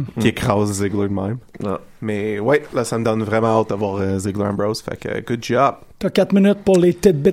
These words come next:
Speaker 3: de Al.
Speaker 1: Bon, c'est pas, j'ai, j'ai quand même pas, euh, pas grand-chose, à part que je veux, tu sais, je veux plugger le livre que, que je viens de te passer, là, The
Speaker 3: Oui.
Speaker 1: Squared Circle. Bien sûr, je viens d'oublier le nom de la personne qui l'a écrit.
Speaker 3: Je te dis ça à l'instant.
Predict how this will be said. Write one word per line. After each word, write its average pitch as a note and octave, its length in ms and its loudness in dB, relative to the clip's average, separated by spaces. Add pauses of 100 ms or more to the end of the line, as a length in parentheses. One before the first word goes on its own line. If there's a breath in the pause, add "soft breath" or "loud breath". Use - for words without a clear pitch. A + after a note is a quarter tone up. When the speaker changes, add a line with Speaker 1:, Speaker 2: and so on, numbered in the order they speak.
Speaker 3:
de - 160 2
Al. F3+ 360 0 (120)
Speaker 1:
Bon, E3+ 200 4
c'est - 100 -2
pas, F#3+ 260 0
j'ai, B2 140 -2
j'ai B2 300 -2
quand C#3 140 -2
même F3 160 0
pas, D3 100 2 (180)
euh, F#2+ 320 0
pas A2 140 -2
grand-chose, G2 340 -2
à A2+ 60 -2
part C3 120 2
que A#2 100 0
je F#2+ 100 -4
veux, G2+ 220 -2
tu - 120 -12
sais, A2 80 -2
je G2 80 -4
veux F#2 80 -2
plugger G2+ 280 -2
le G#2 120 2
livre G2+ 240 -2
que, F#2+ 260 -2
que G2+ 140 -6
je G2+ 40 -4
viens G2+ 100 -2
de - 40 -6
te G#2+ 60 -4
passer, G2 320 -4
là, E3+ 80 -4
The D3 320 -2
Speaker 3:
Oui. A#3+ 100 6
Speaker 1:
Squared - 160 6
Circle. A#2+ 360 0
Bien A2+ 160 0
sûr, C3 220 0
je G#2+ 120 -6
viens A2 160 2
d'oublier G#2 420 0
le G#2 160 2
nom G2 320 0
de G2+ 80 -4
la F#2 120 0
personne G2+ 380 -4
qui - 140 -6
l'a F#2+ 140 0
écrit. C#3+ 360 -6
Speaker 3:
Je - 120 -10
te E3 80 0
dis C3+ 100 -2
ça E3+ 200 0
à - 20 0
l'instant. E3 340 0